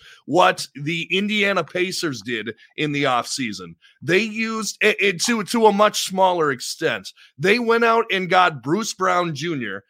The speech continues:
and signed him to a pretty decent contract. But what they did later on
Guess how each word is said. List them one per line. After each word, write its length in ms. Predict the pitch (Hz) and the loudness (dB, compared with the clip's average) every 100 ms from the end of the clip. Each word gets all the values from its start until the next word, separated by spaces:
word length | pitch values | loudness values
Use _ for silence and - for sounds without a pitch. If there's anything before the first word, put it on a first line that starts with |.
| _ - | _ -4
and 160 | 156 | -4
signed 340 | 135 180 180 180 | 0 2 2 -2
him 220 | 175 180 143 | -4 -6 -4
to 200 | 165 147 | -2 -2
a 80 | 139 | -2
pretty 300 | - 214 196 | -2 -4 -4
decent 520 | 147 196 - 170 135 | -6 -6 -4 -6 -4
contract. 600 | 160 156 143 135 95 98 _ - - | 0 0 -2 -6 -6 -10 _ -8 4
But 200 | 233 196 | 6 6
what 180 | 226 220 | 4 4
they 140 | 208 | -2
did 280 | 160 233 262 | 0 -2 0
later 460 | 185 190 208 190 185 | 0 2 4 4 4
on 380 | 208 180 135 | 2 0 -4